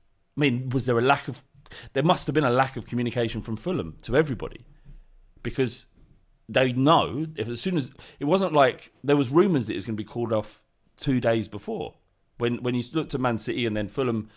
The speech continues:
it must have been clear that they were picking up, uh, positive tests and certainly symptoms. As soon as you do that, you, you, you, you open up. You, you know, give everyone the best chance to prepare properly for whatever it might be, the next game. Or what, what, what did you make of the situation, John?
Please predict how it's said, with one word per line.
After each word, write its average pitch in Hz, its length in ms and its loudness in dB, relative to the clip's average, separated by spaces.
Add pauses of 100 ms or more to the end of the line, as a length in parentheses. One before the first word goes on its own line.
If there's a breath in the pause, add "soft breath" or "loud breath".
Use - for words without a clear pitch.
(960 soft breath)
it 127 180 -12
must 143 220 0
have 135 60 -8
been 120 100 -2
clear 147 300 4
that 90 100 -2
they 104 80 4
were 107 120 0
picking 113 320 0
up, - 280 -4 (680)
uh, 101 140 -2
positive - 400 0
tests 117 500 -6
and 95 100 -8
certainly 110 340 0
symptoms. 123 680 -4 (640)
As 127 80 -12
soon 277 260 0
as 120 140 -2
you 101 60 -8
do 110 180 -2
that, 92 200 -2
you, 117 220 -8
you, 139 220 -8
you, 131 220 -12
you 143 140 -2
open 151 240 -4
up. - 220 -14 (360)
You, 123 140 -6 (120)
you - 300 -16
know, 101 140 -10 (260)
give 135 180 -2
everyone 147 360 2
the 113 80 -4
best 135 200 -6
chance 147 280 -8
to - 80 -20
prepare 123 320 -8
properly 123 300 -8
for 123 220 -8
whatever 120 320 -4
it 120 60 -6
might 127 200 -4
be, 147 100 -4
the 120 80 -6
next 110 180 -6
game. 120 260 -4
Or 110 160 -6 (400 soft breath)
what, 180 160 -2
what, 202 200 4
what 185 120 2
did 175 80 -6
you 151 100 0
make 113 160 0
of - 40 -14
the 110 80 -10
situation, 101 400 -12
John? 95 140 -10